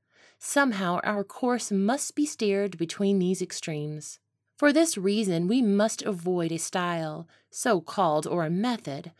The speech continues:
Some art teachers produce a uniform style in all their pupils and provide them with neat recipes for attaining such and such effects or colors. The valuable knowledge that comes of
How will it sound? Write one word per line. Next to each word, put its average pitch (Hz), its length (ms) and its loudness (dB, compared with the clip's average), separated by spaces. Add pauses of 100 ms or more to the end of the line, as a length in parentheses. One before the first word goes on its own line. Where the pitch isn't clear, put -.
(320)
Some 349 300 0
art 233 240 2
teachers 160 380 -4
produce 185 500 -2
a 160 60 -2
uniform 160 560 -2
style 156 400 -2
in 196 180 -4
all 214 160 -2
their 185 140 -2
pupils 165 680 -6
and 202 220 -2
provide 220 460 2
them 170 240 0
with 175 180 -2
neat 226 380 2 (160)
recipes 175 640 -4
for 226 100 -2
attaining 202 720 -2
such 254 400 -4
and 190 120 -2
such 214 360 -4 (100)
effects - 640 -6
or 202 120 0
colors. 165 680 -6 (580)
The 233 120 0
valuable 180 480 4
knowledge 165 580 0
that - 160 -8
comes 311 500 -4
of 170 180 -6